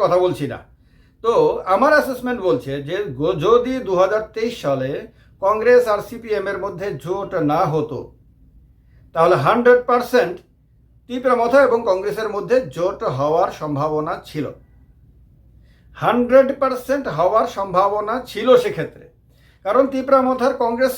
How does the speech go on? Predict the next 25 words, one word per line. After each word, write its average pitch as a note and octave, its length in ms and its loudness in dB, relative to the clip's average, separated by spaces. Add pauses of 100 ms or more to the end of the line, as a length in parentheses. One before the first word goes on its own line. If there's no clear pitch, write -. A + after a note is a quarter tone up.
নিয়ে C4+ 200 -2
কোনো B3 240 -2
আপত্তি A#3+ 500 0
ছিল G#3+ 140 -4 (120)
না, A#3+ 60 -8 (120)
সেই C4 300 0
অর্থে G#3+ 200 -4 (120)
আমি D#3+ 180 -8
যতটুকু G#3 460 -4
বুঝেছি, A3 380 -4 (720)
আপত্তি B3 380 -4
ছিল A#3 200 -4
সিপিএম G3+ 480 -2
এর, D3+ 100 -2 (180)
সিপিএমকে D#3+ 440 -4
নিয়ে। A#2+ 220 -10 (520)
বিজেপির C4 520 2
ব্যাপারে C#4+ 240 4
আপত্তি C#4+ 300 -2
ছিল C4+ 220 -4
কেন? C#4 180 -2 (280)
কারণ G#3 240 -6
বিজেপি B3 280 -4
তো B3+ 160 -2
শাসক B3+ 280 -2